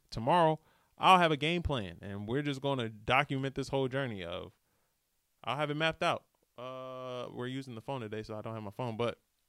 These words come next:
we'll have a map of wh-, where we're going, how we're gonna get there, and you'll be able to see it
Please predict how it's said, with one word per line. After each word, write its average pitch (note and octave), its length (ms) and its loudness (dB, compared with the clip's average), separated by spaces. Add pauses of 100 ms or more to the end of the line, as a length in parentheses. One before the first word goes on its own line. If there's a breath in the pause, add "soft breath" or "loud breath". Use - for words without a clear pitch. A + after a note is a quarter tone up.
(600)
we'll F#3 120 4
have F#3+ 140 8
a E3+ 60 4
map E3+ 240 2 (180)
of A#2+ 120 2
wh-, B2 200 -4
where C3+ 180 2
we're C#3 120 2
going, C3+ 360 0
how C3 160 0
we're C3 80 0
gonna B2 180 -4
get B2 200 -4
there, A#2+ 280 2 (680)
and G#2+ 140 -4
you'll A#2 100 0
be A2+ 160 0
able A2 140 0
to G2 80 -2
see A#2 320 -2
it G2+ 100 -4